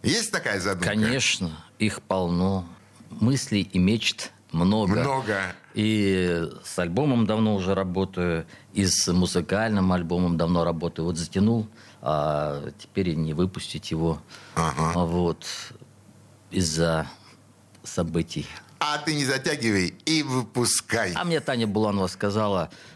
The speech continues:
Speaker 2: «Ну и что, давай доделывай песню и выпускай».
Speaker 1: Конечно. Уважаемые радиослушатели, наша,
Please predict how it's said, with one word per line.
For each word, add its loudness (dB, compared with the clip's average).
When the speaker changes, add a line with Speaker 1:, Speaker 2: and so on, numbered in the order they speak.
Speaker 2:
«Ну 0
и 2
что, -2
давай 0
доделывай 0
песню -2
и -14
выпускай». -10
Speaker 1:
Конечно. 0
Уважаемые 0
радиослушатели, -2
наша, -2